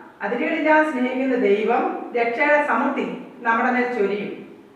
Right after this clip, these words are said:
അപ്പോൾ നമ്മൾ എന്ത് ചെയ്യണം? ഇങ്ങനെ അനുഗ്രഹിക്കുന്ന ദൈവത്തെക്കുറിച്ച് നമ്മൾ കേട്ടുകൊണ്ടിരിക്കുമ്പോൾ നമ്മൾ എന്ത് ചെയ്യണമെന്ന് വിശുദ്ധ ഗ്രന്ഥത്തിൽ പറയുന്നുണ്ട്.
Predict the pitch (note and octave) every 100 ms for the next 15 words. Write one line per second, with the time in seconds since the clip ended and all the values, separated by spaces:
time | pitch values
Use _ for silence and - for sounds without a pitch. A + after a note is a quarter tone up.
0 | - - - - - A3 C#4 C#4 C4+ C4
1 | D4+ C#4 C4 D4 D4 D4 D4 C#4+ A3+ C4
2 | C4+ B3+ B3+ D4+ D4+ D#4 D#4 C4+ C4 C#4
3 | D4+ D4 D4 D4 D4+ C4+ C4 C4 B3 B3
4 | C#4+ C#4 B3 A3+ - B3 B3 C4+ C4+ -
5 | C4+ C4+ D4 D#4 C#4 C#4 D4+ - - -
6 | - B3 - D4+ C#4 C#4 C#4+ D4+ D#4 D#4
7 | E4 - - -